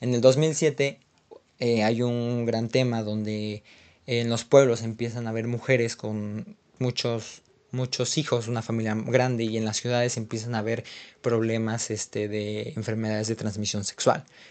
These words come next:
Entonces el gobierno del dos mil siete se hace otra vez una pausa preguntándose que qué está pasando, que, qué,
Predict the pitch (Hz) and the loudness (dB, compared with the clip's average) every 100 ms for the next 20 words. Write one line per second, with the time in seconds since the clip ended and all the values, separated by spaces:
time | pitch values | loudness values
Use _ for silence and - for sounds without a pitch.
0 | - 120 123 120 139 139 156 147 131 123 | -8 0 2 4 6 10 10 10 4 2
1 | 123 135 127 131 131 123 117 131 127 120 | 2 0 2 2 2 2 2 2 2 0
2 | 123 135 127 135 131 127 127 _ _ _ | 0 -2 0 2 2 -2 -8 _ _ _
3 | _ _ - 127 120 113 117 120 120 - | _ _ 2 2 2 -2 -4 -4 -6 -10
4 | - 113 - 107 101 107 131 127 107 113 | -6 -6 -2 -2 -2 0 2 4 2 -2
5 | - _ - 139 | -4 _ 8 8